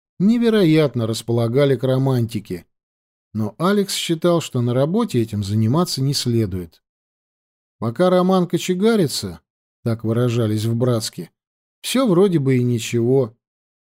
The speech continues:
Но рано или поздно всё проходит, и тогда обиды могут приводить к неприятным последствиям. А если у тебя есть такое слабое место, как отсутствие реального медицинского образования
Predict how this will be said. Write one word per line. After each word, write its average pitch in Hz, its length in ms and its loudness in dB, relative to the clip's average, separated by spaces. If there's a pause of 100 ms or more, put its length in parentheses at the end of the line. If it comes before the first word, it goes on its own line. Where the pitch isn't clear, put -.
Но 110 120 -6
рано 233 220 2
или 139 180 4
поздно 147 420 0
всё 170 220 -4
проходит, 143 680 -2 (640)
и 95 60 -12
тогда 117 380 0
обиды 147 420 2
могут 151 360 0
приводить 147 640 0
к - 80 -14
неприятным 135 760 0
последствиям. 113 840 -4 (1000)
А 101 100 -2
если 165 340 2
у 156 100 0
тебя 147 440 0
есть 127 420 0
такое 139 360 0
слабое 135 520 0
место, 131 380 -2
как 113 220 -6
отсутствие 131 640 0
реального 135 540 2
медицинского 123 760 0
образования 120 960 0